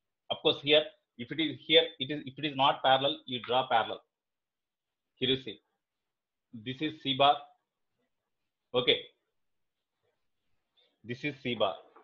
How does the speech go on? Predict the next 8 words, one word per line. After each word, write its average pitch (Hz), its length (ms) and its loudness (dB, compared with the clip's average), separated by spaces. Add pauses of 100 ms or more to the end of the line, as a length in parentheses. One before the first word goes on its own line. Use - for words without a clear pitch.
(540)
Now 160 380 4 (1000)
you 185 400 0 (180)
note 175 240 2
the 160 100 8
angles. 151 420 6 (680)
Here 175 140 4
you 185 80 8
see, 202 320 0